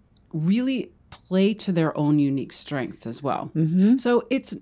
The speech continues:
Speaker 1: it's, it's the thing that you already likely gravitate towards or do well.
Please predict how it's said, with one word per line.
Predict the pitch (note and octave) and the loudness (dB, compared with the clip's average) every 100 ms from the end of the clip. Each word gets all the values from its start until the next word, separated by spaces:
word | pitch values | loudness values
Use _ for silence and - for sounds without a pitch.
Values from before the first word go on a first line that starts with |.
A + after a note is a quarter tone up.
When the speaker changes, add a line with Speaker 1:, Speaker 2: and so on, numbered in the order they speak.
| - | -2
Speaker 1:
it's, | A3+ F#3+ - - _ _ | -2 0 -4 -8 _ _
it's | G3+ G3+ G3 - | -2 -2 -2 -4
the | D#3+ E3+ | -4 -8
thing | - B3 B3 | -4 0 0
that | G3 | 0
you | G#3+ | 0
already | E3+ G#3+ F3+ F3 G3 G3 | -2 -2 0 0 2 0
likely | D3+ D3+ D#3 D#3 | 2 0 0 -4
gravitate | C#3+ C3+ E3 G3 A3 - | -2 -2 -2 -4 -6 -8
towards | - G3+ G#3+ F#3+ | -8 -6 -4 -4
or | C#3+ | -6
do | C#3+ D3 F#3 | -4 -2 0
well. | G3+ C#3+ - G#3+ | 0 -2 -2 -4